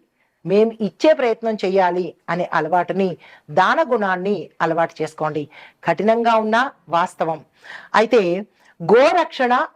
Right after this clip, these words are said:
అన్నదానం చెయ్యండి. ఎంతసేపు మనమే తినడం, మనకే రావాలి అని కాదు, ఎదుటి వాళ్ళకి ఇచ్చే ప్రయత్నం చేయండి. ఇంతలో అంత ఇచ్చే ప్రయత్నం చేయండి. "మాకేముందండి, మాకే కనుక కోట్లుంటే దానం చేస్తాము" అని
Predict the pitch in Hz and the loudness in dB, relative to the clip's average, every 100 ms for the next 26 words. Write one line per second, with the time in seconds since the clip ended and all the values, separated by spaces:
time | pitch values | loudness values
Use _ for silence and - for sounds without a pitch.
0 | - 165 202 262 247 214 208 254 190 160 | -8 -4 0 0 2 0 -2 -6 -6 -6
1 | 151 151 - 165 196 208 202 220 214 165 | -8 -10 -10 -6 -2 0 0 0 0 0
2 | 175 208 247 254 208 214 208 165 180 214 | 0 2 2 2 2 2 0 -4 -2 2
3 | 220 190 175 175 180 185 185 156 147 151 | 2 2 2 0 0 -2 -2 -4 -4 -6
4 | - _ _ _ - 175 233 247 226 202 | -14 _ _ _ -2 -2 2 2 0 -4
5 | 170 208 196 156 160 208 214 160 156 151 | -6 -4 -4 -4 -4 -2 -2 -2 -6 -8
6 | 147 147 _ _ _ 196 220 254 302 294 | -12 -14 _ _ _ 0 2 2 2 4
7 | 320 - - - 175 175 160 117 _ _ | 2 0 -8 -10 -10 -8 -10 -10 _ _
8 | - 185 - 175 147 147 175 180 147 147 | -10 -8 -4 -4 -4 -8 -8 -8 -6 -8
9 | 139 147 - - - 165 214 240 254 247 | -8 -14 -20 -18 -4 0 2 2 0 0
10 | 240 220 220 220 175 196 285 294 254 247 | 0 0 0 0 2 0 0 -4 -2 -4
11 | 240 214 254 254 240 233 196 185 214 220 | 0 0 0 -2 -2 0 0 0 -2 -2
12 | 190 - 180 175 190 170 - - _ - | -4 0 0 0 -2 -4 -6 -20 _ -2
13 | 196 202 | 0 -2